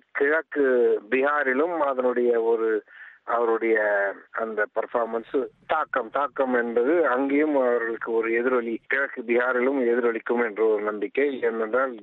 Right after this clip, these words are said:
பீகாரில் ஒரு நாற்பது தொகுதிகள் உள்ளது, அங்கேயும் மோடி அலை வீசுவதாக அவர்கள் கூறிக்கொள்கிறார்கள். அதனால் முக்கிய ப-, முக்கியமாக,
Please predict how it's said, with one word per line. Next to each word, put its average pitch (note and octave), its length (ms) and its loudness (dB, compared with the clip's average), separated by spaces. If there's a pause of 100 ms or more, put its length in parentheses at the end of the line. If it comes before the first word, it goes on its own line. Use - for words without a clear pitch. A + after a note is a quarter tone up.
பீகாரில் B2+ 420 0
ஒரு A2+ 220 2
நாற்பது G#2+ 640 -2 (340)
தொகுதிகள் A#2 380 0
உள்ளது, G#2+ 460 2
அங்கேயும் A#2+ 520 0 (480)
மோடி A#2+ 580 0 (120)
அலை B2+ 440 -2
வீசுவதாக A2+ 560 2
அவர்கள் A2+ 500 2
கூறிக்கொள்கிறார்கள். A2 800 0
அதனால் B2 440 0
முக்கிய A2 460 -2
ப-, B2+ 240 2
முக்கியமாக, C#3 800 0